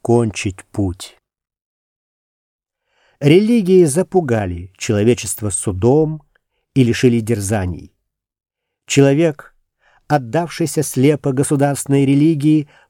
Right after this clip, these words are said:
подобен ослу, несущему неизвестный груз. Можно ли религию допускать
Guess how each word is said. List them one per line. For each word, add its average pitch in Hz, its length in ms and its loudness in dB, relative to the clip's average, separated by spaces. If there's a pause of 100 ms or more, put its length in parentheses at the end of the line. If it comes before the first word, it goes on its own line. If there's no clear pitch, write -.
подобен 143 600 0
ослу, 147 600 0
несущему 143 840 -2
неизвестный 127 840 0
груз. 117 520 -8 (800)
Можно 180 480 0
ли 185 260 4
религию 143 840 0
допускать 139 800 -4